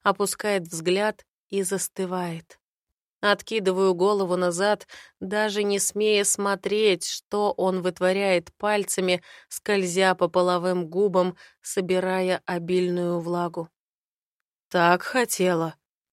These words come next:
"Отстань". "Или так". Он проскальзывает внутрь. "Какая ты тугая, Лизунь! Первым буду". "Не будешь",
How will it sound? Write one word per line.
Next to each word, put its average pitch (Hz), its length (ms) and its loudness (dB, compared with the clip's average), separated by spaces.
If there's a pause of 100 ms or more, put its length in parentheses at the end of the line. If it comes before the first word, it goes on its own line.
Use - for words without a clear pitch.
(160)
"Отстань". 254 560 0 (420)
"Или 180 440 6
так". 185 680 4 (600)
Он 233 180 -2
проскальзывает 185 960 -2
внутрь. 175 600 -6 (520)
"Какая 170 600 4
ты 165 200 0
тугая, 170 680 2
Лизунь! 170 540 0 (380)
Первым 180 540 6
буду". 165 360 2 (840)
"Не 262 180 6
будешь", 226 500 4